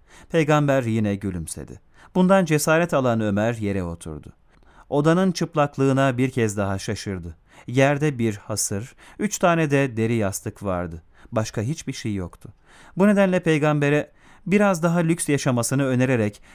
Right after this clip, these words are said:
Yunanlıları ve İranlıları örnek gösterdi. Fakat Resulullah onun sözünü keserek,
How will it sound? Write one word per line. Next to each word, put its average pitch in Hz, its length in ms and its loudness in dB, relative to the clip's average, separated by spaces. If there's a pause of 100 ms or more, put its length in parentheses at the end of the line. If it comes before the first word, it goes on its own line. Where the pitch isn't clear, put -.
Yunanlıları 147 640 4
ve 139 140 2
İranlıları 123 600 2
örnek 104 360 -2
gösterdi. 87 600 -6 (380)
Fakat 123 440 -4
Resulullah 107 680 -2 (220)
onun 165 260 2
sözünü 120 400 0
keserek, 104 560 -6